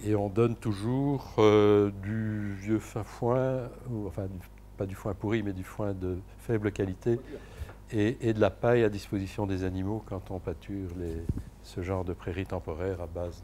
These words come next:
de trèfle, luzerne et dactyle. Mais on peut aussi,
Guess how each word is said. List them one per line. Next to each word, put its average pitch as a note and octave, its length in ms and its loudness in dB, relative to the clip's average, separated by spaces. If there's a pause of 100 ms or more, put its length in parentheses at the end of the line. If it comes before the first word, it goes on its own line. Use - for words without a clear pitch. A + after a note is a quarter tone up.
de D#2 80 -10 (720)
trèfle, - 320 -8
luzerne F2+ 460 -4
et E2 40 -8
dactyle. - 320 -14 (680)
Mais C3+ 260 6
on C3+ 100 2
peut C3 400 4
aussi, A#2+ 460 -2